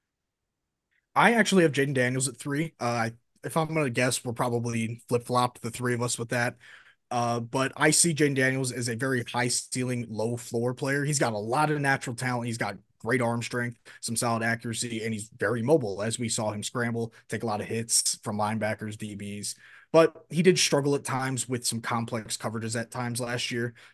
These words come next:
But he does have a little touch of that magic that helps create something out of nothing, something we see out of, uh, I don't know, Russell Wilson every once in a while, Baker Mayfield, Patrick Mahomes, guys like that.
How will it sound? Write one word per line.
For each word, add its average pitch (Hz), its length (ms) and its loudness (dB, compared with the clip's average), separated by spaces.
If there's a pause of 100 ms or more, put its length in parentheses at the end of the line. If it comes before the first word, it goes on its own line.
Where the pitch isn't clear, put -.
(120)
But 196 240 8
he - 160 -2
does 180 220 4
have 202 140 6
a - 20 8
little 160 340 4
touch - 300 -2
of 127 120 -2
that 117 200 0
magic 123 640 0
that 127 320 0
helps - 260 -4
create 135 340 0
something 127 420 0
out 113 120 2
of 110 60 -4
nothing, 127 400 -4 (220)
something 120 300 -2
we 113 100 0
see 113 240 0
out 104 160 0
of, 104 200 -10 (120)
uh, 101 300 -6 (120)
I 107 60 -8
don't 95 80 -8
know, 95 160 -12 (380)
Russell 117 280 -2
Wilson 117 280 0
every 107 140 -6
once 98 280 -6
in 104 80 -8
a - 20 -10
while, 95 240 -4
Baker 113 260 -4
Mayfield, 110 600 -4
Patrick 113 280 -6
Mahomes, 107 420 -6
guys 104 280 -2
like 92 180 -8
that. 85 220 -8